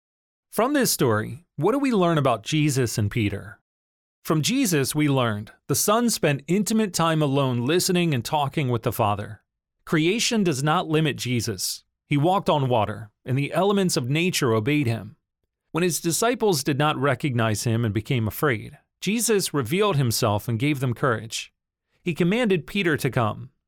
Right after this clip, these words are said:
the disciple who showed faith and a willingness to obey. Jesus did not calm the wind before Peter stepped out of the boat,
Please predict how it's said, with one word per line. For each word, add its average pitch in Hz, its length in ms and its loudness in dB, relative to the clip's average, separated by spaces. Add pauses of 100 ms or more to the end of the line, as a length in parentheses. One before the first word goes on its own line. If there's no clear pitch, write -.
(120)
the 127 80 -2
disciple 143 580 0
who 120 160 0
showed 120 300 0
faith 185 420 -2
and 110 140 0
a 117 60 0
willingness 143 580 0
to 127 120 2
obey. 113 540 -4 (640)
Jesus 196 520 0
did 143 200 -2
not 185 260 0
calm 185 340 2
the 165 80 4
wind 135 360 2
before 135 300 0
Peter 147 360 0
stepped - 340 -2
out 131 160 2
of 107 80 0
the 101 80 -6
boat, 113 320 0